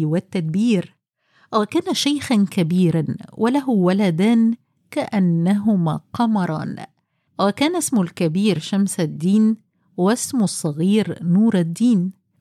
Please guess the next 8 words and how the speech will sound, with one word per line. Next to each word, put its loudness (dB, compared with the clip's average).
وكان -4
الصغير -2
أميز 0
من 0
الكبير 0
في -8
الحسن -2
والجمال، -2